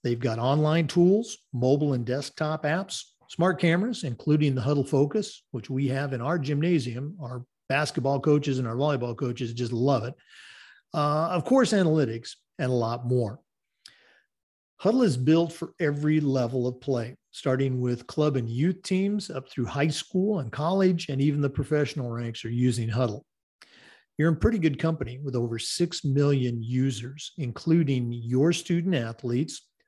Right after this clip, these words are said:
a lot of their parents, and definitely the coaches of the college and university teams that you're trying to get your kids recruited to.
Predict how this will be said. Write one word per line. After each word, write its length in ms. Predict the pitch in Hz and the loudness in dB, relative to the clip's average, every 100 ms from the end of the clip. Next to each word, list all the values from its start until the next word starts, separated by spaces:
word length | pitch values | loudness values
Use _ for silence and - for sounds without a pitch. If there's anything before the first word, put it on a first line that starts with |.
| _ | _
a 40 | 127 | -4
lot 220 | 135 160 | -2 0
of 80 | 127 | -2
their 120 | 110 | -4
parents, 640 | - 156 143 113 127 - _ _ - - _ - | -2 0 0 -4 -12 -18 _ _ -20 -20 _ -4
and 120 | 131 | 4
definitely 440 | 175 196 156 147 | 4 4 2 2
the 100 | 131 | 2
coaches 720 | 123 175 190 185 135 139 139 | 0 4 4 2 -2 -4 -6
of 120 | 147 | -10
the 60 | 120 | -6
college 380 | - 156 160 123 | -2 2 2 2
and 80 | 139 | 0
university 480 | 135 180 202 - 120 | 2 2 2 -2 -4
teams 480 | 135 117 151 - _ - | -4 -4 -6 -10 _ -6
that 80 | 156 | -2
you're 140 | 190 | -2
trying 220 | 185 185 | 0 0
to 40 | 160 | 0
get 240 | 151 151 | 0 0
your 100 | 170 | -4
kids 300 | - 135 135 | 0 -2 0
recruited 560 | 160 156 156 196 170 - | -4 0 0 2 0 -2
to. 240 | 131 104 | -4 -4